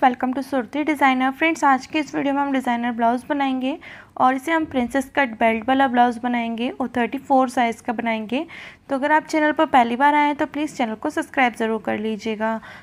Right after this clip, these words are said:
तो यहाँ पर लाइनिंग ली है अस्सी सेंटीमीटर और जो मेन फैब्रिक है वो लिया है हमने वन मीटर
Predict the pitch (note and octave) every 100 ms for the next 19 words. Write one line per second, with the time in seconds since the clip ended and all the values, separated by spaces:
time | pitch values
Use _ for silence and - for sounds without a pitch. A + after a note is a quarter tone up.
0 | - D#4+ E4+ D#4+ D#4 D#4+ C#4+ A#3 B3 C4+
1 | C#4 C4+ C#4+ A3+ G3 C4 C4+ C4 B3+ C4
2 | C4 C4 C4+ D#4+ - - - - A#3+ A#3+
3 | A#3+ A#3+ A3+ B3+ _ C4 A#3+ B3 C#4+ D#4+
4 | C#4+ C4 C#4 C#4+ G#3+ C4 C4+ C4+ B3 B3
5 | B3 A#3+ C4 C4+ B3+ A#3+ C#4